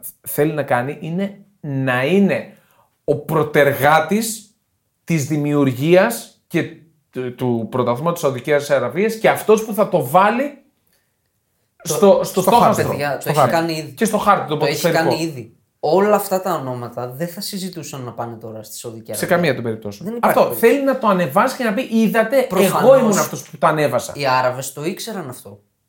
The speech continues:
Speaker 2: Γι' αυτό υπερπλήρωσαν, ε, το Ρονάλντο, γιατί ήξεραν ότι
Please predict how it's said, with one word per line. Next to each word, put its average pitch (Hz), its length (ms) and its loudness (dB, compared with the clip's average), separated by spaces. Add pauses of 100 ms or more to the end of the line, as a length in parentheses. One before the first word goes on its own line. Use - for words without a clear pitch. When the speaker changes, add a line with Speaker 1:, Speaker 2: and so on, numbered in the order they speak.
(280)
Speaker 2:
Γι' 156 180 -10
αυτό - 520 -8
υπερπλήρωσαν, 160 1080 -2
ε, 117 280 -12
το 160 100 -8
Ρονάλντο, 151 680 -4 (180)
γιατί 202 280 -16
ήξεραν 269 460 -4
ότι 170 420 -8